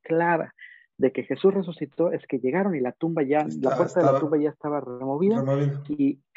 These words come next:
Speaker 1: ya no estaba Jesús. ¿Y qué estaba haciendo buscándolo entre los
Speaker 2: Ujú.
Speaker 1: muertos? El tipo ya está entre los vivos, lo que sea.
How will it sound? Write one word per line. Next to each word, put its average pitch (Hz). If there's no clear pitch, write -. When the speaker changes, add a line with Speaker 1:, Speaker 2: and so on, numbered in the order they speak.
Speaker 1:
ya 143
no 156
estaba 135
Jesús. -
¿Y 143
qué 170
estaba 160
haciendo 143
buscándolo 131
entre 123
los 143
Speaker 2:
Ujú. 151
Speaker 1:
muertos? 214
El 135
tipo 147
ya -
está -
entre -
los -
vivos, 185
lo -
que -
sea. -